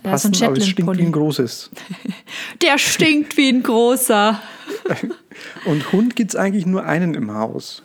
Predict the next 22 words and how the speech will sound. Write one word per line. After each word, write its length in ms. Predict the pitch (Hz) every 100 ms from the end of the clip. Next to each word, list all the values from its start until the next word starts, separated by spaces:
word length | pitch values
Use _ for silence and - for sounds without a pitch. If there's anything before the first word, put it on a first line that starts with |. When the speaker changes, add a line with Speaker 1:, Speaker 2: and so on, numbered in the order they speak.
| -
Speaker 2:
glaub 240 | 110 107
ich, 220 | 110 -
aktuell. 420 | - - 117 110 127 _ -
Speaker 1:
Mhm. 220 | 180 226
Speaker 2:
Es 100 | 277
ist 180 | 151 -
so 120 | 131
ein, 100 | 131
so 140 | 123
ein 420 | 135 127 123 123 131 -
Labradorartiges 1400 | 151 139 131 147 131 127 135 120 - 123 123 - - - _ _ _ _ _ _ _ _ _ _ _ -
Ding. 220 | 139 120 120 _ _ _ _ _ _ _ _ _ _ _ _ _ _ _ _ _ _ _ _ _ _ 196
Speaker 1:
Ein 120 | 185
Labradorartiges 680 | 190 214 190 160 170 196 180
Ding. 300 | - - 185 _ _ _ _ _ _ -
Speaker 2:
Aber 100 | 135
ich 60 |
weiß 140 | 143 143
nicht, 120 | 147
ob 80 | 147
der 100 | 131
kifft. 380 | 143 123 -